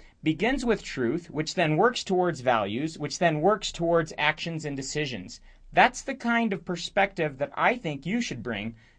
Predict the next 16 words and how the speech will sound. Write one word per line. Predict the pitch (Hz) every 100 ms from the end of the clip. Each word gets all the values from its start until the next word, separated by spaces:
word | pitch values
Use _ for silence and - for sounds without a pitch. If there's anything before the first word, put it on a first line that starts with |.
| _ _
to | - 139 131
the | 143
voting | 185 254 247 120
booth. | - - _ _ _
I | - 139
don't | - 175 277 349
think | 226 190
you | 180
should | 170 156
bring | 120 127 143
the | 139
type | 180 180
of | 196
perspective | 196 185 - 143 147 131
that | 131
says, | - 123 131